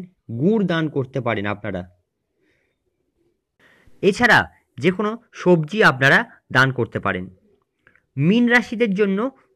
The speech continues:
হলুদ কাপড় অবশ্যই এই দিনকে দান করার চেষ্টা করুন, ডাল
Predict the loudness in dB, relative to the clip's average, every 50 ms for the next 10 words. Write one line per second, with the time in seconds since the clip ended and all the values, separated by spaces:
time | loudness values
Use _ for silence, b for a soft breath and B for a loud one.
0 | _ _ 0 0 2 2 0 -2 -4 -2 -2 -2 0 0 -2 -4 -2 -2 -4 -2
1 | -2 -4 -4 -6 -6 -6 -6 -4 -4 -4 -4 -2 -2 -4 -4 -4 -4 -2 0 0
2 | -2 -2 -2 -2 -2 -2 -2 -2 _ -10 -12 -8 -8 -8 -6 -4 -6 -4 -4 -6
3 | -10 b b b b b b b b -4 0 2 4 4 4